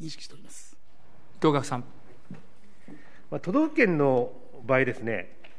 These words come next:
Speaker 3: 業務システムから情報照会ができないが十二点六パーセントと二番目に多かった。情報照会が未実施の理由は、自治、自治体の情報更新の遅れであったり、住所履歴のない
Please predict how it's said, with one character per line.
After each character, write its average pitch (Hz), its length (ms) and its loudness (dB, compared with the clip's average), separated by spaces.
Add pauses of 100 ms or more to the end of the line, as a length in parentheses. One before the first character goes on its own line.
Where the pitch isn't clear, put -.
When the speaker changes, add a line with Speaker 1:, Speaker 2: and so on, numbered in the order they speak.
(120)
Speaker 3:
業 160 140 10
務 262 220 8
シ 285 180 2
ス - 80 -4
テ 190 120 4
ム 151 120 2
か 127 120 4
ら 113 140 4
情 190 280 8
報 202 140 6
照 202 220 4
会 123 180 2
が 113 100 2
で 117 140 2
き 160 120 2
な 143 100 6
い 92 100 0 (560)
が 139 240 4 (300)
十 170 220 6
二 220 180 4
点 143 180 6
六 127 180 0
パ 156 140 6
ー 143 40 6
セ 151 140 2
ン 131 60 2
ト 110 100 -4
と 110 100 -4
二 117 120 2
番 175 200 8
目 175 100 4
に 123 100 2
多 104 100 0
か 101 120 -4
っ - 40 -4 (140)
た。 85 140 -6 (880)
情 214 260 12
報 220 160 10
照 220 240 6
会 147 160 6
が 127 100 4
未 135 200 2
実 185 80 0
施 - 140 -4
の 117 100 0
理 107 100 -2
由 113 100 2
は、 113 300 4 (580)
自 160 240 -4
治、 - 60 -6 (100)
自 147 240 0
治 - 40 -8
体 208 240 8
の 190 120 6
情 185 220 8
報 185 180 6
更 196 200 6
新 120 180 -2
の 107 200 -4
遅 143 200 2
れ 143 120 8
で 143 80 8
あ 139 40 10
っ 139 140 4
た 151 100 -2
り、 104 200 -6 (560)
住 240 300 6
所 262 160 4
履 254 160 4
歴 190 460 2
の 131 180 4
な 170 220 8
い 120 220 2